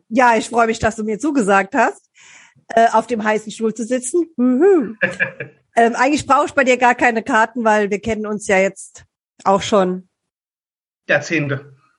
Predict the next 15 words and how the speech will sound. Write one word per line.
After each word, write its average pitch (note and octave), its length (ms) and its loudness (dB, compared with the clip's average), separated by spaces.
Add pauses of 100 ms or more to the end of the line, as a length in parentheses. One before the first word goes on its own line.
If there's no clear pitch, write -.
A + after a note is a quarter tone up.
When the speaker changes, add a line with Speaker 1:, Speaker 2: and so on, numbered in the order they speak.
(1040)
Speaker 1:
Ich - 200 -12
wollte C#4 180 2
jetzt C4 120 0
sagen C#4+ 280 0
zehn C#4+ 220 0
Jahre, C4 240 2
wir B3 80 2
sind B3+ 160 -2
ja C#4+ 80 0
erst C4 140 -4
fünfundzwanzig, C4 560 -4
aber A3 120 -2
danke A3 300 -2
fürs - 240 -12
Gespräch. G#3 400 -12